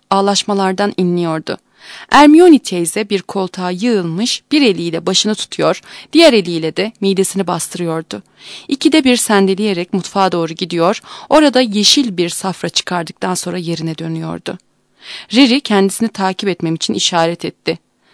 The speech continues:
Sapsarı kesilmiş, sessiz bir şekilde ağlıyordu. "Ali ki biliyor musun?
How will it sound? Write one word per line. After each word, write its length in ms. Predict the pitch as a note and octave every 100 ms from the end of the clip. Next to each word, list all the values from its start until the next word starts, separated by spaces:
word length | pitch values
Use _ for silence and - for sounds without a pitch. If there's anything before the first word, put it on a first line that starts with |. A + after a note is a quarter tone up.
| _
Sapsarı 480 | - C3 - - F#3+
kesilmiş, 680 | F#3 F#3 - F#3 F#3 A#3 - _ _
sessiz 480 | - G#3+ - G3+ -
bir 80 |
şekilde 480 | F3 - F#3 F3+ E3
ağlıyordu. 720 | - F3 E3+ F3 E3+ E3+ F3+ - _ _ _ _ _ _ _ _ _ _ _ - _ _ - - - -
"Ali 180 | A3+ B3
ki 200 | C4+ A3
biliyor 280 | G3+ B3 D#4
musun? 420 | A3+ - - G#3